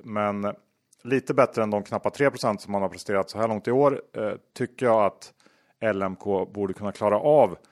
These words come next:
Och, eh, givet att börsvärdet nu ligger en bit under femhundra miljoner och att omsättningen ser ut att hamna någonstans runt en komma fyra miljarder i år, så känns ändå aktien billig här.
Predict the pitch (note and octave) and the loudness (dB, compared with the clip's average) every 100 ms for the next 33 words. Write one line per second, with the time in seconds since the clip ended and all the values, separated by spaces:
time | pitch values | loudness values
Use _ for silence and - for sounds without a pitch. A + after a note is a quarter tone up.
0 | _ _ - A2 - - _ _ - - | _ _ -10 -10 -10 -18 _ _ -14 -14
1 | - A2 A#2 D3+ E3+ D#3 - C3 C#3+ C#3+ | -12 -8 -4 -2 2 0 2 0 2 -2
2 | C3 B2 A#2 B2 C3+ D3+ C#3+ C3+ C3+ B2+ | -2 -2 -2 -2 -2 -2 -4 -2 -2 -2
3 | B2+ B2 A#2+ B2 B2+ - _ _ - G2+ | -2 -4 0 0 -2 -6 _ _ -12 -12
4 | G2+ G#2+ G#2 G#2+ G2+ - G#2+ A2 G#2+ _ | -10 -8 -8 -4 -6 -4 -4 -4 -4 _
5 | _ _ - A2+ A2+ A2+ A2+ A2 A2 A2+ | _ _ -8 -6 -4 -2 -2 -2 -2 -4
6 | G#2+ A2+ G#2 - A2 A2+ G#2+ A2 G#2 A#2 | -2 -2 -2 -4 -6 -6 -6 -8 -4 -2
7 | G#2+ G#2+ G#2+ G2+ G#2+ G#2 A2+ A#2 - - | -2 0 -2 0 0 0 0 -4 -16 -18
8 | - G2+ G2 - _ _ _ - D3 F3+ | -8 -4 -4 -8 _ _ _ -6 -2 0
9 | F#3 D3 A#2 - G#2+ G2+ G2 F#2+ F#2+ E2 | 0 2 2 2 -6 -2 -2 0 -2 -4